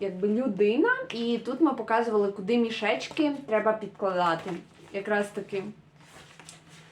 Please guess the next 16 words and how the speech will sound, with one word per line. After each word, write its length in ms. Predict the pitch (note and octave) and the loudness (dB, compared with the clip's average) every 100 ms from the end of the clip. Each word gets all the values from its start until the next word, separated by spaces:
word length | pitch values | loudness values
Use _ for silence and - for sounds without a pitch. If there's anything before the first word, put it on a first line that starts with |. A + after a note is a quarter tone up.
| - - | -20 -18
Далі 520 | - G3+ A#3+ A#3+ A#3 A3 | -8 2 4 6 4 0
можна 380 | G#3+ G#3+ G#3 | 2 0 0
побачити, 960 | G#3 G3+ G#3 G3+ G3+ - - - F#3+ F#3 F#3 - - - - - - | -4 -4 0 0 0 -8 -12 -4 -2 -2 -6 -12 -20 -20 -20 -14 -10
і 80 | G#3+ | -2
це 160 | B3+ | 4
якраз 400 | A#3 A#3 C4+ C4+ | 4 4 4 4
таки 300 | - A3+ B3 | 2 2 4
рентген, 680 | C#4+ C#4+ A#3 G3+ F#3 B3+ G#4 - | 6 4 2 0 0 2 0 -2
по 80 | - | 0
якому 680 | G3 F#3+ G#3 G3+ G3 F3+ E3 E3 E3 | 2 2 2 0 0 -2 -4 -6 -4
можна 320 | F3+ G3+ F3+ | 0 0 0
визначити 600 | F3 F3+ F3 E3 - - | -2 -2 -2 -6 -6 -8
сколіоз. 480 | - A3 G3 D#3 F#3+ - - | -4 0 0 0 -4 -8 -2
Ось 280 | G#3+ G#3+ G#3+ | 0 2 0
мій 140 | G3 | -2
рентген. 440 | F#3 F3+ F3+ E3 | -2 -4 -6 -8